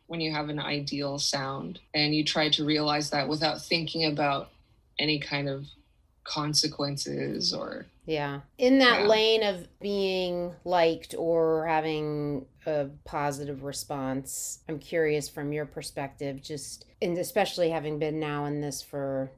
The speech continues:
Speaker 2: at least fifteen years, like you said, like, you've been doing this for a long time now, this evolution of,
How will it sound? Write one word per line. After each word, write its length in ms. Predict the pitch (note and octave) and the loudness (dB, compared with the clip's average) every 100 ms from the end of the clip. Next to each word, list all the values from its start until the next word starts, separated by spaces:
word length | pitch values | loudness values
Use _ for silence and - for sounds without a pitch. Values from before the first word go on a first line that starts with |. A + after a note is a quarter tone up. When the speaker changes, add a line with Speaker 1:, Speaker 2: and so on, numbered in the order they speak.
| - | -10
Speaker 2:
at 120 | D#3 | -8
least 280 | D#3 D#3+ - | -6 -6 -6
fifteen 340 | D#3 D#3 D3+ | -8 -6 -6
years, 280 | D3 D#3 F3 | -4 -2 -4
like 80 | D#3 | -4
you 60 | D#3+ | -6
said, 380 | - E3 F3 F3 | -4 -2 -2 -2
like, 220 | D3 - | -4 -6
you've 100 | C#3 | -6
been 120 | D3 | -4
doing 200 | C#3+ C#3 | -4 -4
this 140 | C3+ | -6
for 160 | C3 D#3 | -6 -4
a 60 | D#3 | -2
long 240 | D3+ D3 | -2 -4
time 320 | C3+ D3+ C#3+ | -6 -6 -4
now, 320 | D3 D3+ D#3+ E3 - - - F3 | -2 -2 -2 -4 -12 -20 -16 -6
this 160 | D#3+ - | -4 0
evolution 720 | E3+ D#3+ D#3 D#3+ D#3+ E3+ D3+ | 0 2 2 0 0 -4 -4
of, 320 | C#3+ C#3 | -4 -6